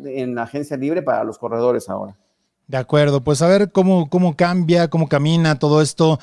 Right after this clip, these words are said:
Speaker 2: este escenario para Fournette y también para los Jaguares de Jacksonville. Y, eh, rápidamente tocando, eh, esta parte de, eh, en, en la salida, ¿no? que, que tuvo Yannick Ngakoue, eh, ¿cómo, cómo evalúan el trade?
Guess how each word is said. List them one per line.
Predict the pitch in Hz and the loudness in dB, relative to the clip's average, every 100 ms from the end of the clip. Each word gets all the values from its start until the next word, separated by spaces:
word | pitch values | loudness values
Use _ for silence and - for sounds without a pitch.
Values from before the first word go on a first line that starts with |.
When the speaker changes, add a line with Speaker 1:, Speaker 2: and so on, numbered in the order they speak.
| - - | -8 -14
Speaker 2:
este | - 147 180 | -8 -2 0
escenario | 165 143 156 165 151 | 0 0 2 2 0
para | 143 131 | 2 0
Fournette | 123 139 139 160 175 - | 0 0 2 2 0 -2
y | 175 190 | 0 0
también | 151 139 170 | 0 0 0
para | 165 147 | 0 0
los | 131 | 0
Jaguares | 131 135 165 139 | 0 0 0 0
de | 135 | -2
Jacksonville. | 123 156 - 165 165 190 - - _ | -2 -2 0 2 2 2 -2 -18 _
Y, | 156 175 190 214 | 0 4 4 2
eh, | 165 156 147 143 143 139 | -2 0 2 0 -2 -8
rápidamente | 156 175 196 202 170 170 190 180 170 | -6 -4 -2 0 0 2 0 0 -2
tocando, | 160 151 147 - 175 180 180 175 | -2 -2 -4 -2 0 2 2 2
eh, | 175 160 151 143 | 0 0 2 2
esta | 147 147 143 | 0 -2 -2
parte | 160 156 185 170 | -2 -2 -2 -2
de, | 151 - _ - | -2 -10 _ -4
eh, | 139 135 135 135 | 0 2 0 0
en, | 151 147 147 | 0 0 0
en | 160 | 0
la | 147 | 0
salida, | 127 131 170 233 151 | -2 0 2 4 2
¿no? | 160 - | -2 -2
que, | 139 | -4
que | 147 | -4
tuvo | 127 160 | -2 2
Yannick | 160 151 165 151 | 2 2 0 -2
Ngakoue, | 143 147 143 175 165 - - _ | 0 0 0 -2 -4 -12 -20 _
eh, | 147 143 143 139 135 131 127 135 - _ _ _ _ | 2 4 4 2 2 0 -4 -6 -14 _ _ _ _
¿cómo, | - 269 240 | -2 0 0
cómo | 294 311 | 2 2
evalúan | 277 226 269 262 220 | 4 4 4 4 2
el | 160 | 2
trade? | 185 185 151 | 2 4 2